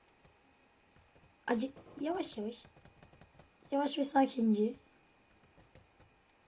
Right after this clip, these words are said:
Niye hızlandım ki?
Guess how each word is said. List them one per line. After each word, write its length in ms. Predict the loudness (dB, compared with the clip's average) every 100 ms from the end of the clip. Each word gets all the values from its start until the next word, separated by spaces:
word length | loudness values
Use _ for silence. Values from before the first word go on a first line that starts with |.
| -20 -20 _ _ _ -20 -20 -20 -20 -20 -20 _ _ _ _ -20 -20 _ _ _ -20 -18 -18 -18 -10
Niye 320 | -2 6 6
hızlandım 720 | 6 4 2 4 4 4 2 2
ki? 140 | 0